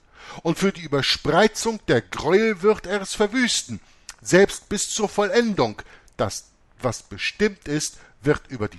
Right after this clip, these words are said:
Trostlosen ausgegossen werden.“ Ende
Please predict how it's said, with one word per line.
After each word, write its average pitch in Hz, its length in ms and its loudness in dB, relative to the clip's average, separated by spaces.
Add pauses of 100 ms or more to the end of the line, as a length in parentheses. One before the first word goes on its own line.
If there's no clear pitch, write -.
(100)
Trostlosen 120 920 -8 (180)
ausgegossen 87 840 -14 (220)
werden.“ 78 300 -16 (880)
Ende 101 320 -8